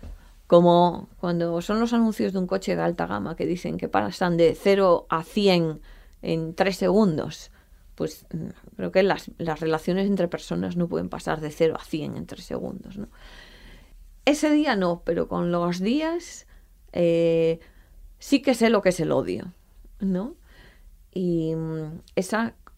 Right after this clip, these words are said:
eh, o sea, el ser humano de alguna manera necesita comprender las cosas. Y cuando no te dan explicaciones a algo, pues tú buscas solu-, explicaciones.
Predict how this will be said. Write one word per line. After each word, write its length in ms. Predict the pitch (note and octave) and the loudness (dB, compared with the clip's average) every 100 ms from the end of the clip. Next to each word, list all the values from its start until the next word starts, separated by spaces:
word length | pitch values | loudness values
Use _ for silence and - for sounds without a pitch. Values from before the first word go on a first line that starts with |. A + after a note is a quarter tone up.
| _ | _
eh, 140 | F3+ G3 | -10 -8
o 80 | G3 | -4
sea, 140 | G3 | -2
el 100 | G3 | -2
ser 160 | A#3 B3 | -2 -2
humano 380 | C4 C#4+ C#4 | 0 -2 0
de 80 | A#3 | 0
alguna 320 | A3 A3+ - | 0 0 -2
manera 320 | C4+ A3+ A3 A#3 | -2 -2 0 0
necesita 520 | G3 F3+ E3 F#3+ A3 | -2 -2 -4 -6 -4
comprender 600 | F#3 E3 D#3+ D#3+ E3 E3 | -2 0 0 -2 -2 -2
las 220 | D#3+ - | -4 -8
cosas. 420 | - E3 - - | -14 -14 -16 -16
Y 60 | - | -12
cuando 260 | - F3 E3+ | -6 -4 -2
no 140 | F3+ | 0
te 140 | F#3+ B3 | 0 0
dan 180 | A#3 | 0
explicaciones 840 | A3 - G3+ G3 F3+ G#3 F#3 F3 F3 | -2 -4 -6 -6 -6 -4 -2 -4 -4
a 140 | F3+ | -4
algo, 380 | F#3+ F#3+ F3+ F#3 - - - - - _ _ - - | -4 -4 -6 -10 -16 -20 -20 -20 -20 _ _ -12 0
pues 280 | F3 - - | 0 0 -2
tú 140 | G#3+ | 2
buscas 440 | F3 F3 - E3 E3+ | 4 2 0 -2 0
solu-, 260 | E3+ E3 - - - - | 0 0 -8 -20 -20 -6
explicaciones. 1080 | E3+ - E3 D#3+ - - G3+ - - - - | -6 -2 -4 -2 -4 -2 -2 -4 -10 -20 -20